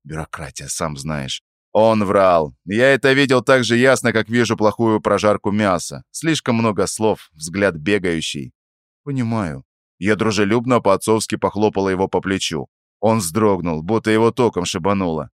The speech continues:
«Дело хорошее. Родителям надо помогать». Я чуть сжал пальцы на его плече. Совсем немного, для острастки. «За Настей присматриваешь?» «Да», выпалил он, глядя мне куда-то в подбородок. «Конечно, Настя в полном порядке. Я...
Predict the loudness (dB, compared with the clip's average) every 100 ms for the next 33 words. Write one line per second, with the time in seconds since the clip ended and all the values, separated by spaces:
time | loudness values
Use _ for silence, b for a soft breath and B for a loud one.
0 | _ -12 -10 -8 -8 -8 -8 -12 -14 -20
1 | _ -6 -4 -4 -6 -4 -4 -4 -6 -8
2 | -10 -10 -10 -12 -16 _ _ _ -2 2
3 | 2 2 -2 2 4 4 2 2 2 0
4 | 2 2 0 -2 -4 -4 -6 -8 _ _
5 | -4 -4 0 0 2 0 0 0 -2 -4
6 | -2 -2 -2 0 0 -2 -12 -16 _ _
7 | _ _ _ -10 -8 -6 -6 -10 -14 -14
8 | -10 -8 -8 -8 -10 -12 -16 _ _ _
9 | _ _ -8 -4 -4 -6 _ _ _ -2
10 | 0 0 -2 0 0 0 0 2 2 2
11 | 0 0 -2 -2 -4 -4 -4 -4 0 0
12 | 2 -2 -6 -12 _ _ -14 -8 -4 -4
13 | -6 -6 -6 -6 -6 -10 -6 -4 -2 -2
14 | -2 -2 -6 -10 -6 -2 -2